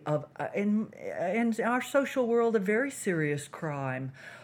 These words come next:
of loving someone, of fathering a child, but not caring for the family of that child,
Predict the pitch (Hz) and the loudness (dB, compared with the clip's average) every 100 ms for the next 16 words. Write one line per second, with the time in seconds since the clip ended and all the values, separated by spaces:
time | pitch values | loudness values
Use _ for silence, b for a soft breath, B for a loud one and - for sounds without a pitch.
0 | B - 156 151 147 - 147 156 180 185 | B 0 2 2 0 0 4 4 4 2
1 | 185 196 180 185 196 214 - 135 - 143 | 2 0 0 0 0 0 -2 -4 0 2
2 | 139 147 160 170 170 165 - 165 165 170 | 4 2 2 2 0 -2 -2 0 2 0
3 | 160 160 156 151 151 - - - 185 185 | 0 -2 0 0 0 -4 -8 -4 0 0
4 | 165 - 165 151 143 139 B B 143 135 | -2 -2 0 2 0 -4 B B -4 0
5 | 180 175 175 156 147 135 139 - - 143 | 4 4 4 4 2 2 0 -2 -4 0
6 | 135 135 135 | 2 2 0